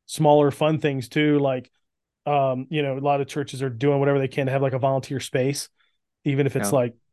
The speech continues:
Speaker 1: a dual use room that's used for something else. And they got snacks and drinks. And, and
Speaker 2: Yep.
Speaker 1: again, it's this culture of, like, we can connect in here, we can have fun, we can, uh, get sugared up, <laughs> um,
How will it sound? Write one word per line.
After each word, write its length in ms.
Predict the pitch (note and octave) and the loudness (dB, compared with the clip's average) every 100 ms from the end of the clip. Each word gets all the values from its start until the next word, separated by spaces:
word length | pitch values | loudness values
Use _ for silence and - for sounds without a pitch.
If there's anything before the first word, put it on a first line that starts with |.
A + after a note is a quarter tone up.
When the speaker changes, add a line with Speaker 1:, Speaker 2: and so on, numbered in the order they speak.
| - | -6
Speaker 1:
a 60 | |
dual 300 | B2+ C#3 C3+ | 0 2 2
use 320 | C3 C3+ C3 C3+ | 0 -2 -4 -4
room 280 | C3 C#3 | -2 -2
that's 220 | C3+ B2 B2+ | -2 -4 -4
used 160 | C3 | -4
for 100 | - | -4
something 320 | A#2+ C3 C3 | -4 -4 -2
else. 280 | B2+ C3 C3 - - _ - | 0 0 -2 -8 -20 _ -6
And 120 | C#3 | -2
they 40 | |
got 140 | C#3 - | -2 -2
snacks 500 | - D3 C3+ C#3 - | -2 0 0 -2 -4
and 220 | B2+ A#2+ _ _ _ | -6 -6 _ _ _
drinks. 540 | C3 C#3 D3+ D3 C#3+ - | -2 2 4 4 2 -2
And, 180 | B2+ A#2+ - - - | -4 -6 -16 -16 0
and 100 | E3 | 4
Speaker 2:
Yep. 60 | A#2+ | 6
Speaker 1:
again, 220 | B3 G3 | 6 4
it's 120 | D3 | 4
this 160 | D#3+ C#3 | 0 -2
culture 500 | - F3+ G3 - D#3 | 0 2 2 2 2
of, 120 | D3 | 4
like, 220 | D3+ C3+ C#3+ | 2 0 -6
we 320 | C3+ C3 D#3 | -8 -4 -4
can 160 | D#3 | -2
connect 380 | C#3+ D3+ D3+ D3+ | -4 -2 -2 -2
in 100 | C#3+ | -4
here, 300 | C3 D3 C#3+ | -2 -2 0
we 80 | C#3 | -2
can 140 | C3 B2 | -6 -6
have 240 | C#3 C3 | -4 -2
fun, 360 | D3 C#3 C#3 C#3 | -2 0 0 -4
we 80 | |
can, 200 | B2 A2+ - _ _ _ _ | -6 -12 -16 _ _ _ _
uh, 160 | C3 A#2 | -4 -2
get 200 | A2+ E3 | -2 0
sugared 360 | - D3+ C#3+ C#3+ | 2 4 4 4
up, 200 | C#3 - - | 2 0 -20
<laughs> 120 | _ | _
um, 380 | F#3 D#3+ D#3 D3 | 0 2 2 2